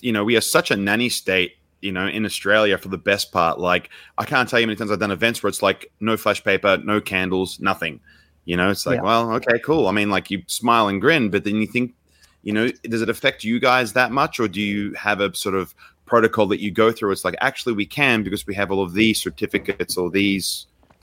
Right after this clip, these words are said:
Speaker 1: so forth." Like, how is it handled?
Speaker 2: Exactly. So we've got risk assessment. So we'll create a risk assessment before every show.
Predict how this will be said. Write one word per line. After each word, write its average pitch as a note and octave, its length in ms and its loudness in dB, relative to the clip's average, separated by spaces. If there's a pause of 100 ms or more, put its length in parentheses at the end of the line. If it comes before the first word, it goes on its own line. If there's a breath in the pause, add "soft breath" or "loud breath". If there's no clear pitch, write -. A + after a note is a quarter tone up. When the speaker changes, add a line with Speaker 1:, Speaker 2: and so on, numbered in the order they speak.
Speaker 1:
so G2+ 240 0
forth." E2 240 -4
Like, E2 120 -12
how A2+ 280 0
is A2 80 -4
it - 120 -8
handled? F#2+ 460 -10 (680)
Speaker 2:
Exactly. C3 540 0
So D3 380 2 (380 loud breath)
we've E3+ 220 2
got E3+ 300 2
risk D#3+ 220 0
assessment. D#3+ 600 0
So C#3+ 260 2
we'll C#3 160 6
create C3+ 300 2
a - 60 0
risk C3 280 2
assessment B2+ 480 0
before B2 300 2
every B2 240 2
show. C#3 360 2